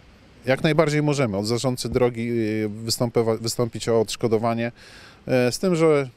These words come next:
jest to długa droga, należało, należy udowodnić zarządcy, że posiadał wiedzę, że w, na tym odcinku dochodzi do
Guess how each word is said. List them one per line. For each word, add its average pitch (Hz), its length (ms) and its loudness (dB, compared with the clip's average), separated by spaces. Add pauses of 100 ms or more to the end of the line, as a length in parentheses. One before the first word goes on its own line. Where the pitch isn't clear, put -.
(120)
jest 131 260 -4
to 117 240 2 (360)
długa 147 300 2
droga, 127 420 4 (300)
należało, 110 580 0 (180)
należy 110 380 0
udowodnić 123 720 0 (380)
zarządcy, 113 560 -2
że 95 300 0 (240)
posiadał 110 380 2
wiedzę, 104 340 0
że 98 160 -2
w, - 140 -20
na 113 120 -2
tym 110 200 -4
odcinku 107 380 -4
dochodzi 98 420 -2
do 95 160 -2